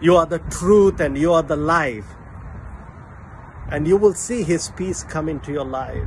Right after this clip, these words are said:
And you will see you truly celebrating the Christmas, the birth of the Lord Jesus Christ.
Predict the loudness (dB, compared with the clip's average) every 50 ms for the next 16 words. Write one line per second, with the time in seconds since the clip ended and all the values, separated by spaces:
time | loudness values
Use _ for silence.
0 | -2 -2 -2 -2 -2 -4 0 0 2 4 4 2 2 2 -2 -4 -4 -2 -2 2
1 | 2 2 2 2 -2 -8 -2 0 2 2 4 2 0 -2 -2 -2 -2 -2 -2 -2
2 | -2 -2 -2 -2 -2 -2 -4 -4 -4 -6 -8 -4 -4 -4 -2 -4 -6 -10 -10 -10
3 | -8 -8 -6 -6 -2 0 2 2 2 0 -2 -4 -6 -4 -4 -4 -2 0 -2 -2
4 | -2 -6 -10 -10 -10 -10 -12 -14 -12 -10 -10 -8 -8 -8 -4 -4 -4 -4